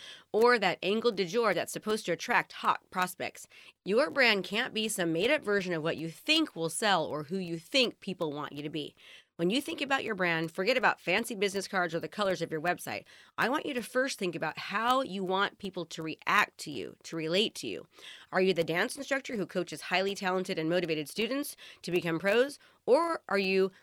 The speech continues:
like the instructor Nina Koch, who emphasizes building life skills in children along with teaching dance skills? Are you the tough negotiator who will get your clients as much as possible out of a divorce settlement? Or are you like attorney Carol Delzer, whose mission is to create settlements that are fair,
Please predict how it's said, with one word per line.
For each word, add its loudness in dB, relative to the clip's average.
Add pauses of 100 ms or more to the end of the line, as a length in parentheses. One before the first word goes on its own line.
(120)
like 4
the -2
instructor 0
Nina 0
Koch, 2
who 0
emphasizes -4
building 0
life 2
skills -4
in -2
children -6
along 2
with -2
teaching -6
dance -8
skills? -12 (380)
Are 2
you 2
the 2
tough -2
negotiator 0
who -2
will -2
get 0
your -2
clients -4
as -8
much -2
as -8
possible -4
out -2
of -4
a -8
divorce -2
settlement? -4 (400)
Or 6
are 6
you 2
like 2
attorney 0
Carol -2
Delzer, -2 (240)
whose -2
mission 0
is -2
to -10
create -4
settlements -2
that -2
are -6 (120)
fair, 2